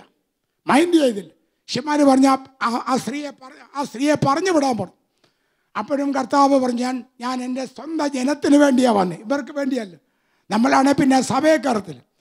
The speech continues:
അത് കഴിഞ്ഞ് കർത്താവ് പിന്നെയും പറഞ്ഞു, "മക്കളുടെ അപ്പം എടുത്ത് നായ്-," യ്യോ, എനിക്കും തോന്നി ഇച്ചിരി കടുപ്പ് വായ്പ, അത്രയും കർത്താവ് പറയണ്ടായിരുന്നു. "നായ്ക്കുട്ടികൾക്ക് ഇട്ട്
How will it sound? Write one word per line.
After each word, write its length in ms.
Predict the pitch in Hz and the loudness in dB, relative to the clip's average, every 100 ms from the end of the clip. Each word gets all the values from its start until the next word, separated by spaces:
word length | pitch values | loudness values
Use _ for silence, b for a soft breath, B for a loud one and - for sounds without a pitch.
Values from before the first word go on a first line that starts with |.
| _ _ _ 220 | _ _ _ -4
അത് 100 | 269 302 | -2 0
കഴിഞ്ഞ് 260 | 285 294 262 | 2 2 0
കർത്താവ് 320 | 254 311 285 262 | 0 0 0 0
പിന്നെയും 300 | 285 302 311 254 | 0 2 2 0
പറഞ്ഞു, 240 | 240 226 170 _ _ 254 | -2 -6 -10 _ _ -6
"മക്കളുടെ 420 | 247 - 277 277 262 | -4 -2 -4 0 -2
അപ്പം 200 | 254 294 262 | 0 -2 -2
എടുത്ത് 260 | 262 262 240 - _ _ _ _ _ _ _ _ _ - 208 | -4 -8 -12 -12 _ _ _ _ _ _ _ _ _ -6 -2
നായ്-," 300 | 226 254 - 233 | 0 -2 0 0
യ്യോ, 80 | 233 | 2
എനിക്കും 240 | 233 247 330 | 0 -2 2
തോന്നി 160 | 269 262 | 2 2
ഇച്ചിരി 160 | 254 262 | -2 -4
കടുപ്പ് 240 | 240 262 320 | -4 -2 2
വായ്പ, 200 | 247 233 196 | 2 0 -4
അത്രയും 240 | 226 269 302 | -2 -2 -2
കർത്താവ് 260 | 254 277 254 | -2 0 0
പറയണ്ടായിരുന്നു. 520 | 240 262 254 220 165 - _ _ _ _ 202 | 0 -2 -4 -4 -8 -18 _ _ _ _ -6
"നായ്ക്കുട്ടികൾക്ക് 760 | 220 294 302 320 311 277 247 | -2 -2 0 0 2 0 0
ഇട്ട് 80 | 226 | -2